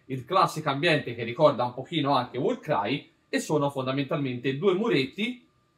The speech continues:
e delle rovine. Quindi comunque per giocare soprattutto alla modalità Speared,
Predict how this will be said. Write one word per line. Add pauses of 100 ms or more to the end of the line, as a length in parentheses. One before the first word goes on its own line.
(580)
e
delle
rovine.
Quindi
comunque
per
giocare (260)
soprattutto
alla
modalità
Speared,